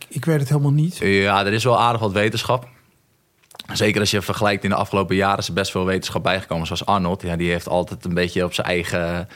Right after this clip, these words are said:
Speaker 2: gevoel getraind. Wat best wel knap is. Want veel dingen die
Speaker 1: Welke
Speaker 2: hij
Speaker 1: Arnold?
Speaker 2: Arnold Schwarzenegger.
Speaker 1: De Schwarzenegger,
Speaker 2: Ja, de
Speaker 1: ja.
Speaker 2: Arnold
Speaker 1: Ja, ja,
Speaker 2: Schwarzenegger,
Speaker 1: ja, goed, er
Speaker 2: inderdaad.
Speaker 1: zijn mensen
Speaker 2: Eh,
Speaker 1: die zijn te jong om Arnold Schwarzenegger te
Speaker 2: Ja,
Speaker 1: kennen.
Speaker 2: wellicht ook inderdaad.
Speaker 1: Ja.
Speaker 2: Ja, of mensen die natuurlijk totaal niet in de wereld, eh,
Speaker 1: Nee.
Speaker 2: thuis zijn. Maar,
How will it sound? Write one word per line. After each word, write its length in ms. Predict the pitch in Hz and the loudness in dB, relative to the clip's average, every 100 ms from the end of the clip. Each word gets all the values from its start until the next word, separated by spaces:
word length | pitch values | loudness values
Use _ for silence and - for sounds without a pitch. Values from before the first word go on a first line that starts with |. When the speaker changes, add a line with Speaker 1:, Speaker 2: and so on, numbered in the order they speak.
| - | -18
Speaker 2:
gevoel 380 | - - - 107 | -8 -4 2 2
getraind. 440 | 98 117 92 98 - | 2 -2 -2 -2 -2
Wat 180 | 87 | -2
best 160 | 78 - | 0 0
wel 120 | 92 | 0
knap 300 | - 92 95 | 0 0 0
is. 240 | 92 - - - - | -2 -6 -10 -20 -14
Want 140 | - - | -10 -2
veel 220 | 95 92 | 0 2
dingen 180 | - - | 2 4
die 100 | 156 | 4
Speaker 1:
Welke 180 | 104 | 4
Speaker 2:
hij 100 | - | 2
Speaker 1:
Arnold? 360 | 185 175 208 202 - | 2 2 0 -4 -2
Speaker 2:
Arnold 220 | - 95 | 0 0
Schwarzenegger. 460 | - - 82 80 - 180 | -2 -2 -4 -4 -4 -4
Speaker 1:
De 340 | 147 123 147 | -2 0 2
Schwarzenegger, 560 | 151 151 127 - 127 85 | 2 2 0 2 2 4
Speaker 2:
Ja, 100 | 78 | 2
de 60 | - | 2
Speaker 1:
ja. 60 | |
Speaker 2:
Arnold 200 | 90 82 | 2 4
Speaker 1:
Ja, 60 | 139 | 2
ja, 60 | 143 | 2
Speaker 2:
Schwarzenegger, 480 | 143 143 143 143 | 2 2 2 2
Speaker 1:
ja, 60 | 143 | 2
goed, 60 | 156 165 | 0 0
er 0 | |
Speaker 2:
inderdaad. 160 | 156 | 0
Speaker 1:
zijn 140 | 147 151 | 2 2
mensen 220 | 147 165 | 2 2
Speaker 2:
Eh, 60 | |
Speaker 1:
die 80 | 156 | 2
zijn 160 | 135 151 | 2 2
te 100 | 156 | 4
jong 200 | 160 160 | 4 4
om 100 | 156 | 2
Arnold 260 | 151 151 123 | 2 0 0
Schwarzenegger 440 | 170 160 151 113 | -2 0 2 4
te 60 | 113 | 4
Speaker 2:
Ja, 160 | 113 | 4
Speaker 1:
kennen. 180 | 117 110 | 6 4
Speaker 2:
wellicht 280 | 110 110 113 | 4 4 4
ook 180 | 110 104 | 2 2
inderdaad. 340 | 107 107 95 | 2 2 2
Speaker 1:
Ja. 60 | 156 | 2
Speaker 2:
Ja, 140 | 95 | 2
of 80 | 95 | 2
mensen 320 | 101 92 - | 2 0 0
die 120 | 98 | 0
natuurlijk 300 | 95 90 95 | 0 0 -2
totaal 300 | 90 95 95 | -2 0 0
niet 140 | 90 90 | 0 -2
in 80 | 90 | 0
de 80 | |
wereld, 380 | 87 90 87 - | 2 2 0 -2
eh, 60 | 87 | 0
Speaker 1:
Nee. 100 | 85 | 2
Speaker 2:
thuis 300 | 85 87 87 | 2 2 0
zijn. 180 | 98 98 | 0 0
Maar, 180 | 87 | 0